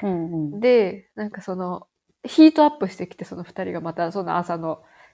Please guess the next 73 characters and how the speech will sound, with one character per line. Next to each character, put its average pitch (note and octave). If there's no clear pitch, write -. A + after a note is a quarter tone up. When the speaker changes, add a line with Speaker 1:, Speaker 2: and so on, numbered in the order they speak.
Speaker 2:
み G3
ん G3
な F#3
で F3
い E3+
る E3+
段 E3+
階 E3
で。 E3
Speaker 1:
は -
い。 B3
Speaker 2:
で、 F3
な G#3
ん G3
か、 F#3
も B3
う、 -
あ、 B3
ど D#4+
っ E4
ち G4+
も E4+
話 C#4
聞 B3
か B3
へ G3+
ん F3
状 E3+
態 E3
で、 F3
で、 C#4+
な A3+
ん G#3+
か、 F#3
Speaker 1:
う G#3+
ん。 E3+
Speaker 2:
い D4+
い -
よ、 A3+
も A3+
う -
大 A3+
人 D4+
だ D#4+
か G#3
ら F3
座 A3
れ A3
と A3
か、 -
一 D4
回 D#4+
落 D#4
ち D4+
着 -
こ D#4+
う D#4
っ -
て C4
言 -
っ -
て B3+
ん A#3
ね G#3
ん -
け F#3
ど、 G3
両 G3
方 G#3+
と A3
も G3
イ F#3
ラ E3